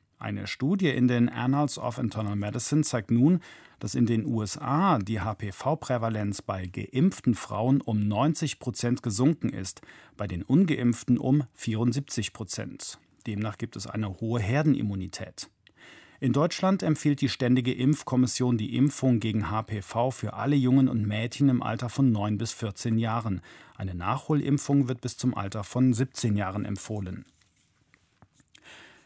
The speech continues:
In der Schweiz wurden zwei neue Delfinarten entdeckt. Die vor langem ausgestorbenen Meeressäuger lebten vor rund zwanzig Millionen Jahren in dem Gebiet,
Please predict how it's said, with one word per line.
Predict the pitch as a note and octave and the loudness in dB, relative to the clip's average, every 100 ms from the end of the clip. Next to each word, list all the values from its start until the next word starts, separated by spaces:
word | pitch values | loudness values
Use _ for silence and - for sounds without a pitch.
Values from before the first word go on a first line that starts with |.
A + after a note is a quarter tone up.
| _ - | _ 2
In | C#3 | 4
der | D3+ | 4
Schweiz | - C#3+ F#3+ - - | 2 4 4 0 0
wurden | C#3 C#3+ | 2 4
zwei | - B2+ | 2 2
neue | A#2+ A2 A2+ | 2 2 0
Delfinarten | A2+ B2 - D3+ F3+ A2+ G2 A2 | 0 -4 0 2 2 0 -2 -2
entdeckt. | G#2 G2+ G#2+ - - - _ _ - | -4 -6 -12 -10 -10 -10 _ _ -2
Die | A#2+ A#2+ | 0 0
vor | - A#2 | 0 2
langem | D3 F#3+ D3 | 4 4 2
ausgestorbenen | - D3 - C3+ - A#2 A#2 A2+ | 0 -4 -2 -4 -2 0 2 4
Meeressäuger | G#2+ D3 E3+ C3 A#2+ A2 G2+ | 4 2 0 0 0 -2 -4
lebten | F#2+ G#2+ - B2+ | -6 -8 -4 -4
vor | A2 G#2+ | -2 -6
rund | F#2 A#2+ C#3 - | 0 0 0 -6
zwanzig | - G#2+ B2 C#3 A#2 | -4 0 0 0 0
Millionen | A2+ G#2+ G#2+ A2+ G#2 | 0 0 2 2 2
Jahren | G2 G2+ A2+ C3+ | 0 -2 2 2
in | A2+ G2 | 2 0
dem | G#2+ D3 | 2 2
Gebiet, | B2 G2 A#2+ D#3 | 2 0 -2 -2